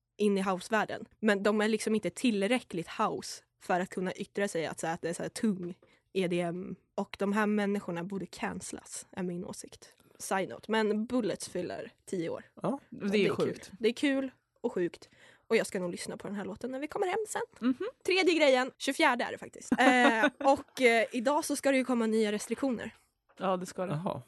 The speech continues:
Speaker 1: Ehm, klockan två. Nu är ju klockan halv tolv, så vi vet ju inte vad det är.
Speaker 2: Vad hoppas vi på?
Speaker 1: Det är just det jag undrar också. Jag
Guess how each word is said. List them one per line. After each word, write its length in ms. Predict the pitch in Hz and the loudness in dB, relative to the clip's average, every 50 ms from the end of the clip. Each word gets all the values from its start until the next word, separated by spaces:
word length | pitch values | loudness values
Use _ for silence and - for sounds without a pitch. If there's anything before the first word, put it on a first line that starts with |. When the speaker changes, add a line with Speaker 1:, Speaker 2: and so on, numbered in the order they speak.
| _ _ - | _ _ -8
Speaker 1:
Ehm, 460 | - 214 208 208 202 202 196 202 196 - _ - - | -4 -2 0 2 2 2 2 0 0 -2 _ -14 -6
klockan 260 | - 226 - 208 208 | -4 -2 -2 0 -2
två. 260 | 208 - 220 185 - - - _ | 0 2 2 0 0 -2 -8 _
Nu 440 | - 208 226 226 226 214 214 208 202 | -2 2 4 6 6 4 4 2 0
är 100 | - 202 | -2 0
ju 100 | 202 202 | 0 0
klockan 340 | 196 202 185 - 185 185 185 | -2 -2 -6 -4 -4 -4 -4
halv 220 | 175 196 175 185 | -4 -4 -4 -4
tolv, 260 | 196 - 220 202 165 156 | -4 -2 -2 -2 -2 -4
så 120 | - 190 | -4 -2
vi 80 | 190 190 | -2 0
vet 280 | 208 226 226 214 - | 2 2 0 0 -2
ju 40 | 180 | -6
inte 140 | 175 165 - | -8 -6 -8
vad 120 | 175 165 | -6 -4
det 120 | 180 - - | -2 -2 -2
är. 140 | 214 - - - _ _ _ | -2 -4 -6 -12 _ _ _
Speaker 2:
Vad 140 | - 151 147 | 2 2 2
hoppas 280 | 151 - - 180 - - | 2 2 -2 -2 -2 -4
vi 40 | 135 | -14
på? 180 | - - 143 139 _ _ _ _ _ - | -12 -12 -12 -12 _ _ _ _ _ 0
Speaker 1:
Det 80 | 208 | 0
är 40 | 202 | 0
just 220 | 220 214 - - | 0 0 -4 -6
det 160 | - 170 175 180 - - - | -6 -6 -6 -8 -12 -16 -14
jag 140 | - - - | -10 -6 -6
undrar 360 | 190 180 175 170 165 156 - | -4 -4 -4 -4 -4 -6 -8
också. 300 | 202 - - - - - - - - - - - - | -10 -12 -12 -12 -12 -14 -18 -20 -20 -20 -20 -14 -6
Jag 280 | - 233 202 196 - 220 | -2 0 0 0 -2 -6